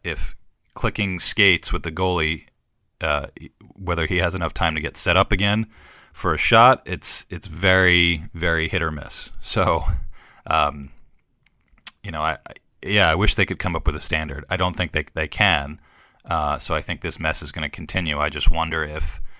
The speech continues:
maybe we start to see, um, the penalty taken away for a goalie interference challenge. Maybe you get one freebie and then, then the next one's a penalty, so that maybe there's a little bit more wiggle room to, to review some of these,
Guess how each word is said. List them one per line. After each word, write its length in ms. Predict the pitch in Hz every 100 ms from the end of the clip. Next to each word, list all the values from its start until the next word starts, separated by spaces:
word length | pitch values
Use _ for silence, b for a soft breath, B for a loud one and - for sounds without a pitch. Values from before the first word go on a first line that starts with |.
| B B B B B B B
maybe 220 | 101 104 98
we 120 | 95
start 280 | - 98 -
to 60 |
see, 540 | - 101 92 87 82 -
um, 500 | 92 78 76 69 69 - - _ _ - - _ _ -
the 120 | 90
penalty 400 | - 101 101 101
taken 320 | - 104 107
away 420 | 104 98 101 101 104
for 240 | - 87
a 80 | 85
goalie 260 | 90 87
interference 440 | 90 87 95 90 -
challenge. 240 | 95 85
Maybe 160 | 87 87
you 60 |
get 180 | 82 -
one 280 | 85 87 90
freebie 600 | - 98 92 92 92 92
and 180 | 87 78
then, 520 | 80 80 78 73 - - - _
then 100 | 85
the 80 | 78
next 260 | 82 - 110
one's 180 | 95 80
a 20 |
penalty, 400 | 104 95 92 95
so 160 | - 76
that 240 | 78 - _
maybe 280 | 87 82 78
there's 260 | 78 69
a 80 | 62
little 180 | 78 78
bit 140 | 73
more 520 | 85 85 82 80 80 - -
wiggle 320 | 95 101 101
room 240 | 95 95 90
to, 460 | - 80 78 76 -
to 160 | - 82
review 320 | 80 76 90
some 220 | - 90
of 60 | 87
these, 400 | 90 90 -